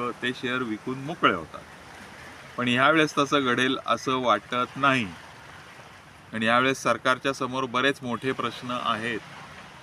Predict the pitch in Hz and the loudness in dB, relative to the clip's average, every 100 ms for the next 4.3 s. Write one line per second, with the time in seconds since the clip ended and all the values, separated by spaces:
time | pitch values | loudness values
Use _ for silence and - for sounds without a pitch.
0 | - - - - - - - 107 117 131 | -20 -20 -20 -20 -18 -18 -6 -4 2 2
1 | 135 120 - - 135 120 117 127 139 139 | 2 -2 -2 4 4 4 4 4 6 8
2 | 139 139 113 113 104 - 139 131 131 127 | 10 8 6 -4 -6 0 0 2 0 0
3 | 107 123 123 - 113 127 123 127 123 117 | -4 -4 -4 -6 -2 -4 2 2 4 4
4 | 117 117 95 | 2 -4 -6